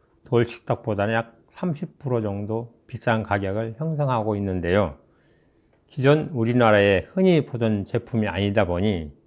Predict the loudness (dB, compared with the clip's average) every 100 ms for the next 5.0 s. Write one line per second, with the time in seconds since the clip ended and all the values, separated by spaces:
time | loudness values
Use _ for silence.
0 | _ _ _ -2 0 0 -2 -2 -2 -2
1 | -4 -4 -6 -4 -2 -2 -4 -6 -14 -20
2 | -12 -6 -2 -2 -2 -6 -8 -6 -8 -6
3 | -2 -2 -2 -4 -8 -12 _ _ _ -4
4 | -2 -2 0 0 0 -2 -6 -10 -10